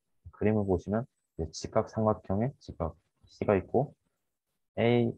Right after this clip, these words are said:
B 각이 또 있습니다. 이제 여기서 각 에이비씨와 마주보는 변의 길이를 각각 소문자 A, B, C라고 할 때 각 A에 대해서 다음과 같이 정의할 수 있습니다.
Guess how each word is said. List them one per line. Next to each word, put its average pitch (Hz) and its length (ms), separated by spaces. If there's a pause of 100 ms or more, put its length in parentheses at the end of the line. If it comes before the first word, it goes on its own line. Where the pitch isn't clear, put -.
(180)
B 95 420
각이 92 380
또 87 120
있습니다. 80 400 (840)
이제 95 180
여기서 95 460
각 - 260
에이비씨와 135 640
마주보는 98 580
변의 95 260
길이를 90 420 (140)
각각 92 340
소문자 127 600
A, 113 220
B, 123 100
C라고 110 480
할 95 200
때 87 180 (720)
각 104 320
A에 131 280
대해서 95 400 (100)
다음과 107 260
같이 101 200
정의할 95 320
수 - 80
있습니다. 82 440